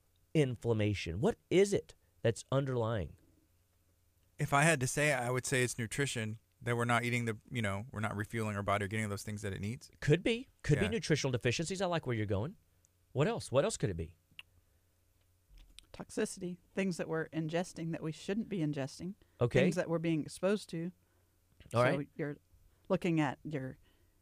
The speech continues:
Speaker 3: your chemicals, your metals, all of those kinds of things. You're looking for your foods that you're putting in, your fake foods that you're putting in that
Speaker 1: And,
Speaker 3: are
Speaker 1: and
Speaker 3: toxicity. You're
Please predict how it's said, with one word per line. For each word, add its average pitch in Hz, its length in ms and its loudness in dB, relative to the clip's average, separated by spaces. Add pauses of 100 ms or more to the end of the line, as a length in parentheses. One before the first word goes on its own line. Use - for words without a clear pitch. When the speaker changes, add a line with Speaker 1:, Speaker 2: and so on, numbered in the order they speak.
Speaker 3:
your - 80 -10
chemicals, 165 560 -2
your 147 100 -6
metals, 165 720 -2 (460)
all 170 200 6
of 160 80 4
those 160 160 0
kinds 160 240 0
of 160 60 -10
things. 160 340 4
You're 131 100 -4
looking 143 400 -2
for 135 340 0 (340)
your 135 320 -2 (440)
foods 226 360 8
that 196 140 -2
you're 180 100 0
putting 190 260 0
in, 185 240 4
your 175 100 2
fake - 280 0
foods 180 340 -2
that 180 80 -4
you're 160 100 -6
putting - 240 -4
in 175 240 0
that 139 60 4
Speaker 1:
And, 139 100 2
Speaker 3:
are 147 40 0
Speaker 1:
and 156 140 2
Speaker 3:
toxicity. 175 680 -4
You're 156 240 0